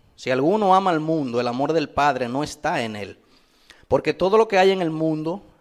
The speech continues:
la pasión de la carne, la pasión de los ojos y la arrogancia de la vida, no proviene del Padre, sino del mundo.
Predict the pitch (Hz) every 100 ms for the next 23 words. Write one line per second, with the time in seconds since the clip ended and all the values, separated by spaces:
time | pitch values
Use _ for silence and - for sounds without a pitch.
0 | _ - 131 131 127 113 - 139 175 185
1 | 180 160 156 156 147 120 123 110 139 156
2 | 165 165 165 147 143 - 131 127 127 123
3 | 123 131 180 190 156 165 190 143 131 123
4 | - _ _ _ _ 127 143 165 156 160
5 | 165 147 - 135 127 117 113 113 117 120
6 | 165 131